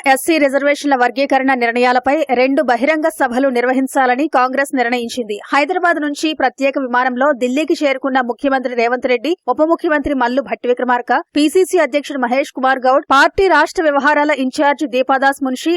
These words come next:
ఉత్తమ్ కుమార్ రెడ్డి, పార్టీ ప్రధాన కార్యదర్శి కేసీ వేణుగోపాల్తో సమావేశమయ్యారు. సుదీర్ఘంగా సాగిన ఈ భేటీలో కులగణనపై ప్రతిపక్షాలు చేస్తున్న విమర్శలకు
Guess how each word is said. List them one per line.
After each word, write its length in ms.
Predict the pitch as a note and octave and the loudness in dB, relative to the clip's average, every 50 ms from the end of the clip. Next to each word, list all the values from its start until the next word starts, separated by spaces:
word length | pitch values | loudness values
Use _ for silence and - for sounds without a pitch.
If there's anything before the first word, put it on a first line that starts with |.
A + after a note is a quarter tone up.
| - - | 0 0
ఉత్తమ్ 320 | C4 B3+ _ - F4+ F4+ D#4+ - | -2 -2 _ -2 -4 -4 -4 -2
కుమార్ 260 | D4 D4+ C#4 C4 B3 C4+ | 0 0 0 0 0 -2
రెడ్డి, 240 | B3+ A3+ C#4+ D#4 E4+ - _ - | -2 -2 -4 -6 -6 -4 _ 0
పార్టీ 340 | B3 B3+ C#4 C#4 - E4+ D#4+ C4+ | 2 2 2 0 -2 -4 -2 -2
ప్రధాన 300 | C4+ A#3+ A#3+ B3 C#4 C#4+ C#4 C#4 | -2 0 0 0 0 0 2 0
కార్యదర్శి 420 | C4 C4 B3 C#4 C4 C4 - D4 - - | 0 0 0 -2 -2 -2 -4 -6 -2 0
కేసీ 300 | C4 C4+ C4+ - D#4 D4 B3+ B3 | 0 0 0 0 -2 -2 0 0
వేణుగోపాల్తో 600 | B3+ C4 C4+ - C4 B3+ B3+ C4 B3+ B3 B3+ C4 C4 - | 0 0 0 0 0 2 2 0 0 2 0 0 0 0
సమావేశమయ్యారు. 720 | B3+ A#3 A#3+ B3 C4 - - B3+ A#3 A3+ A3+ G#3+ G#3 F#3+ - - - - | 0 0 0 0 0 0 -2 -2 0 2 2 2 0 -2 -4 -10 -8 -4
సుదీర్ఘంగా 640 | - D4+ B3+ D#4 D#4 G4+ E4 G4+ F#4 E4 E4 E4+ E4+ - | -2 0 4 4 4 4 4 2 2 2 2 2 2 2
సాగిన 320 | E4+ C#4+ C#4 C4+ C4+ C4+ C#4+ C#4 C4 B3 B3 | 2 2 2 0 0 -2 -2 -2 0 -2 -4
ఈ 40 | A#3+ G3+ A3+ | -2 0 0
భేటీలో 440 | B3 C4 B3 C#4+ C4 B3+ C4+ D#4 E4+ - - D#4 | 0 2 2 2 2 2 2 0 0 0 0 2
కులగణనపై 560 | C#4+ D#4 D#4 F#4 F4+ F4 D#4+ D4+ - D4+ D4+ D4+ C#4+ | 2 4 2 2 2 2 0 2 2 2 0 2 0
ప్రతిపక్షాలు 600 | C4+ B3+ - A#3 D4+ D4 - - E4 D4 D4 - D#4 | -2 -2 -2 -2 -2 -2 0 0 0 0 2 2 2
చేస్తున్న 300 | C#4 C#4 - - C#4+ C#4 B3+ | 2 0 0 0 -2 -2 0
విమర్శలకు 500 | A#3 B3 C4 C4 - D4 C#4 C4 - C#4 | 0 -2 -2 -2 -2 -2 -2 0 -2 -2